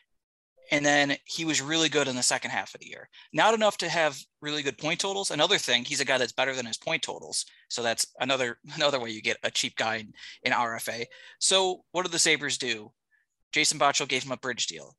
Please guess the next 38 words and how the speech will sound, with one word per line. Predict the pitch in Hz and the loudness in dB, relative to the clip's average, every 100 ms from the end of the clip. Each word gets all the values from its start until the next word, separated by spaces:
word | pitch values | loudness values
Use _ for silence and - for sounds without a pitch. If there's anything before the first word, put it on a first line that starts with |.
| - | -10
when | 123 | -8
he | 135 | 0
should | - 160 | 2 2
have | 151 | 2
been | 135 127 | 0 0
reasonably | 165 156 151 151 | -4 -4 -2 2
certain | - 160 147 | 2 2 0
that | 117 | 0
Reinhart | 123 135 135 123 | 0 0 -2 -6
was | 113 | -4
good | - 135 | 0 0
and | 117 | 0
just | 127 - | -2 0
had | 131 | 2
a | 120 | 0
bad | 120 117 113 | 0 -2 -2
first | 123 120 - | -6 -2 2
half | 123 | 0
of | 120 | 0
a | 107 | -10
year. | 120 151 - - _ - - | -2 -2 -2 -18 _ -20 -2
Now, | 165 | 2
there's | 165 151 | 4 4
some | 180 147 | 2 2
risk | 175 - - | 2 2 0
there. | 113 104 | -4 -2
There | 120 123 | -2 2
obviously | 143 160 - 110 | 2 2 -2 -4
is | 87 95 | -8 -10
risk, | 92 - - | -4 -4 -4
but | 110 | -6
that's | 120 | -4
a | 120 | -2
risk | 135 - | 0 0
you | 165 | -2
have | 117 | -4
to | - | -2
take | 165 - - | 0 0 -2